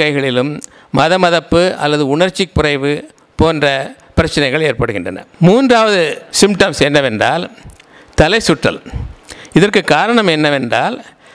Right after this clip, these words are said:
கழுத்து எலும்பில் இருதயத்திலிருந்து மூளைக்கு செல்வதற்காக, மூளைக்கு இரத்த ஓட்டத்தை எடுத்துச் செல்வதற்காக ஒரு துவாரம் உள்ளது. இந்த துவாரம் புஷ்கள் மிகவும் அதிகமாக தேவைப்பட்டால் இந்த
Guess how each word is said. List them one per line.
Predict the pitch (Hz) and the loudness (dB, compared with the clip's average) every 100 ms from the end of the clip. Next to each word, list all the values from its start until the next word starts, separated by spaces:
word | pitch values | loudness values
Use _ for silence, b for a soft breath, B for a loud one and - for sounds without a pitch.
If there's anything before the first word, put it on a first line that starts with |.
| B - | B 0
கழுத்து | 147 233 269 233 180 | 2 2 2 2 2
எலும்பில் | 180 170 160 196 240 - - 175 | 2 2 0 0 -4 -10 -2 2
இருதயத்திலிருந்து | 170 240 233 220 202 165 143 143 147 190 220 _ _ _ - | 4 4 2 2 2 2 2 2 2 0 -4 _ _ _ -2
மூளைக்கு | 160 202 254 254 233 - | 2 4 4 2 -2 0
செல்வதற்காக, | 151 151 147 139 123 120 123 147 - _ b b b _ | 2 2 0 0 -4 -4 -4 -6 -8 _ b b b _
மூளைக்கு | 165 208 202 190 208 | 2 4 2 2 2
இரத்த | 170 165 247 214 | 2 0 0 2
ஓட்டத்தை | 196 175 - 151 | 0 0 0 0
எடுத்துச் | 151 160 208 - | 0 -2 -4 -2
செல்வதற்காக | 139 139 123 - 110 107 143 - B B - | -2 0 -2 -2 -4 -4 -6 -6 B B 0
ஒரு | 160 196 147 | 0 0 2
துவாரம் | 147 147 165 139 | 2 2 0 -2
உள்ளது. | 113 104 - - 170 | -2 -4 -6 0 2
இந்த | 202 240 185 | 4 2 2
துவாரம் | 151 160 196 175 160 220 - _ _ _ _ - 127 | 2 4 2 0 -2 -6 -10 _ _ _ _ -8 0
புஷ்கள் | 196 - - 208 220 220 - - 143 | 2 2 2 2 0 -4 -10 -4 0
மிகவும் | 156 190 185 185 147 | 4 4 4 2 0
அதிகமாக | 151 190 180 160 156 139 147 | 0 0 2 0 -2 -2 0
தேவைப்பட்டால் | 170 196 143 - 127 139 - | 0 0 -2 -2 -2 -2 -6
இந்த | - | -2